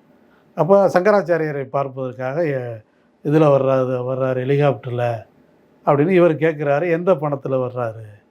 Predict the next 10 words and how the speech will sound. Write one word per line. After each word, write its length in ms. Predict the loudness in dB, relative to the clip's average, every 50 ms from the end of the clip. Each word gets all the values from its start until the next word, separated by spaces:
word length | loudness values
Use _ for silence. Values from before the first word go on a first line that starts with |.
| _ _ _ _ _ _ _ 2
அரசாங்க 460 | 2 2 4 4 4 2 4 2 -2
செலவுல 420 | -2 0 0 0 0 0 -2 -6
தான் 260 | -6 -6 -8 -8 -10
வர்றாரு. 260 | -12 -16 -20 -20 -20 _ _ _ _ _ _ _ _ _ _ _ _ _ _
அரசாங்க 500 | 2 4 4 4 6 4 4 4 4 2
செலவுல 360 | 2 4 4 4 4 2 2
ஒரு 100 | 0 -2
ஜனாதிபதி 540 | -2 -2 0 2 0 0 0 -2 -4 -4 -4
எப்படி 300 | -6 -6 -6 -6 -8 -6
தனிப்பட்ட 760 | -2 -2 -2 -2 0 -2 -4 -4 0 0 0 0 0 -6 -10